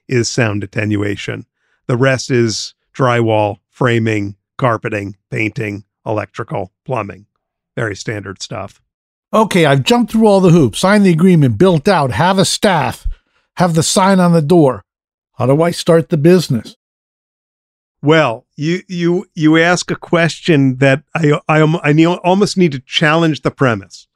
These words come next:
Speaker 1: which is that our view is the business starts the day you sign the agreement.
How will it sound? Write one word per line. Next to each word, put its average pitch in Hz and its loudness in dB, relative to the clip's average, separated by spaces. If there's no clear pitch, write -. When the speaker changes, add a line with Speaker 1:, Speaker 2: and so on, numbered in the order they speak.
Speaker 1:
which 135 -2
is 127 -2
that 131 -4
our 165 0
view 151 0
is 127 0
the 123 -8
business 143 -4
starts - -4
the 135 -6
day 123 -4
you 120 -2
sign 113 -6
the 107 -4
agreement. 117 -8